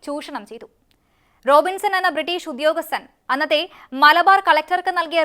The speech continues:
റിപ്പോർട്ടിൽ എല്ലാം വ്യക്തമാക്കുന്നുണ്ട്. വയനാട്ടിലേക്ക് ചുരം കയറിയ ബ്രിട്ടീഷുകാർക്ക് ഇവിടെയുള്ള അവസ്ഥ സുഖകരമായതല്ലായിരുന്നു. എങ്ങും ഘോരവനം, മരം കോച്ചുന്ന കൊടും തണുപ്പ്, പോരാത്തതിന് മലമ്പനിയും.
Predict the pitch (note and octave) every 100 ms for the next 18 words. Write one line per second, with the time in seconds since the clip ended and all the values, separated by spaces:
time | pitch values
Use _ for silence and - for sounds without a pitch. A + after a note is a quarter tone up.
0 | D4 D4 D#4 D4+ - _ C4 D#4 F#4 D4
1 | A#3+ C#4+ G#3 G#3 G3+ F#3+ - _ _ _
2 | B3+ D#4 F4 G4+ G#4 G#4 G#4 - E4+ F4
3 | F#4 F4+ F4 D4 C#4 D#4+ E4+ E4 C#4+ -
4 | - _ _ _ _ C#4+ D4+ F4+ F4+ E4+
5 | D4+ D4+ E4 D#4+ C4+ D#4 E4 F4 D#4 D4
6 | A3+ G#3+ A3+ G#3 - _ _ _ _ C4+
7 | E4 F#4+ F4+ C#4+ C4+ D4 G#3+ F#3+ - _
8 | _ _ _ _ _ _ - D4 E4 G4+
9 | G4+ F#4+ F#4+ F#4 D#4 C4+ C#4 G#3+ F#3+ -
10 | - _ _ _ _ C#4 C4+ D#4 E4 E4
11 | D4+ E4 B3 B3 C#4 A3 F#3+